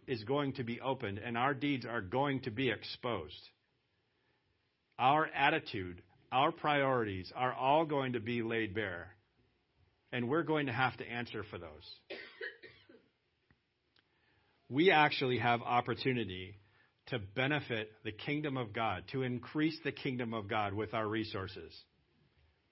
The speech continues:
And that should be our priority. The Lord Jesus said in Matthew chapter twenty-five, "When the Son of Man comes in his glory and all the angels with him,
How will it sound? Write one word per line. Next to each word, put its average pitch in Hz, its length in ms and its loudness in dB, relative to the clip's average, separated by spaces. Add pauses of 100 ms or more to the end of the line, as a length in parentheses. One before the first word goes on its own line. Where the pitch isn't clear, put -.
(760)
And 120 220 -2
that 131 240 4
should 117 260 0
be 127 240 0
our 110 200 0
priority. 101 720 -2 (2500)
The 123 80 -2
Lord 139 240 4
Jesus 135 340 0
said 127 260 4 (280)
in 113 120 2
Matthew 123 380 4
chapter 117 380 2
twenty-five, 107 640 -2 (1800)
"When 127 140 0
the 131 80 2
Son 160 220 8
of 143 100 6
Man 147 240 6
comes 156 260 4
in 127 100 2
his 120 180 0
glory 123 500 6
and 117 100 2
all 131 160 4
the 131 140 0
angels 117 340 -2
with 131 220 0
him, 95 340 -8